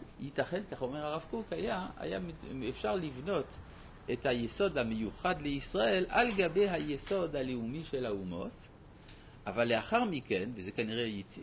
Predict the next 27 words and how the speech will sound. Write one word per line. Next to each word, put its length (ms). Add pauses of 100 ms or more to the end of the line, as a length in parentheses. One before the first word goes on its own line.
מצרים 500
עשתה 300
את 140
זה, 220
ההידרדרות 640
של 140
האנושות 420
הייתה 220
כזאת 460
שאי 340
אפשר 240
היה 200
לבנות 580 (640)
את 120
הקודש 480
על 120
יסוד 380
החול, 480 (480)
בלי 240
שהחול 540
יקלקל 480
את 100
הקודש. 560 (760)
ולכן 340
היה 120
צריך 340
לבנות 340